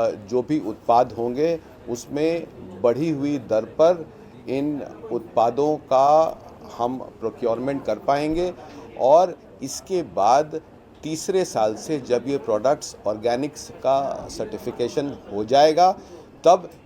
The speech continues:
इन प्रोडक्ट्स को अमूल और बनास के माध्यम से जिला, देश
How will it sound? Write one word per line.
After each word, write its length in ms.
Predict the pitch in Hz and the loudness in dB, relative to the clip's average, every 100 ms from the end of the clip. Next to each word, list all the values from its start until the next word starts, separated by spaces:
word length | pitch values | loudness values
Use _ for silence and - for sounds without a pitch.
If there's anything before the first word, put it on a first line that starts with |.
| - | -8
इन 140 | 139 | -6
प्रोडक्ट्स 500 | 156 120 135 127 - | -2 0 0 -2 -8
को 320 | - 170 170 - - - | -4 -2 -2 -6 -16 -4
अमूल 560 | 123 123 139 170 180 151 | -2 0 2 0 0 -2
और 140 | 117 104 | -2 0
बनास 480 | 110 120 135 135 - | -2 0 0 -2 -8
के 80 | 123 | -4
माध्यम 520 | 107 104 98 135 135 | -2 -4 -4 -8 -8
से 360 | - 170 180 - - - | -6 -4 -4 -6 -18 -20
जिला, 540 | 92 123 123 147 160 160 | -4 0 6 6 8 4
देश 640 | 117 92 123 151 156 | 0 -4 -2 -2 -4